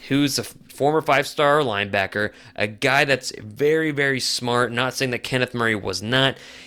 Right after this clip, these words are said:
You're gonna, and you're replacing him, and you're putting him in the middle, who's already a leader in the second year under Brian Odom, which everybody, all those linebackers are singing his praises. The main question I have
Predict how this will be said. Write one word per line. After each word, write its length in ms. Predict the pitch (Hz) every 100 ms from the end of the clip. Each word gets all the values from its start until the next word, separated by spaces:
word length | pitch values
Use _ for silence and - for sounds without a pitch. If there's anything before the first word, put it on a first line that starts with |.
| 127
You're 260 | 113 131 123
gonna, 300 | 131 120 - -
and 120 | 127
you're 100 | 131
replacing 420 | 127 156 151 - 143
him, 80 |
and 160 | 123 131
you're 80 | 123
putting 260 | - 156
him 180 | 135 156
in 80 | 139
the 60 | 117
middle, 340 | 117 113 123
who's 200 | 131 120
already 380 | 127 143 147 123
a 60 |
leader 520 | 117 175 143 107 131 _ _ _ _ _ _ _ -
in 260 | - 147
the 60 | 135
second 300 | - 165 135
year 440 | 135 185 151 160 -
under 200 | 127 127
Brian 300 | 113 127 117
Odom, 340 | 113 123 147 123
which 260 | 113 - -
everybody, 680 | - 147 151 127 127 123 117 -
all 120 | - 135
those 180 | 127
linebackers 520 | 120 127 120 120 123 107
are 20 |
singing 460 | - 143 139 131
his 180 | 117 107
praises. 680 | - 143 156 151 101 104 - - - - - - - - - - - -
The 100 | -
main 400 | 147 156 196 233
question 540 | - - 180 - 170 139
I 180 | 135 120
have 760 | - 165 185 117 98 - -